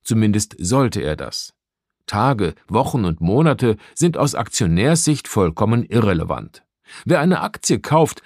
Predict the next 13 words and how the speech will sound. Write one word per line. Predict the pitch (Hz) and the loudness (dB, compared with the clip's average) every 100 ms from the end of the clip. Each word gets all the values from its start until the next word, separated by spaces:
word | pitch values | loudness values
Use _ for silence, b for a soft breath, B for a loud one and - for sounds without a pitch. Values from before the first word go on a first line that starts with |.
| - | -2
muss | 131 123 | 0 2
mindestens | 156 156 151 156 147 - | 4 4 2 0 -2 -6
fünf | - 226 196 - | -4 -4 -2 -2
Jahre | 82 101 | 0 0
Zeit | 113 143 147 160 | -2 0 0 0
haben, | 104 87 101 107 B B - | 0 0 0 -2 B B -2
besser | 127 123 156 | 0 2 2
sehr | 151 107 85 | 2 0 -2
viel | - 143 | 0 2
länger. | 147 104 64 - - _ _ _ _ _ _ _ _ _ | 2 0 -4 -10 -20 _ _ _ _ _ _ _ _ _
Wer | - 92 | -6 -2
das | 127 | -4
berücksichtigt, | - 92 170 170 123 107 127 123 | -4 -4 -2 -2 -2 -2 -2 -2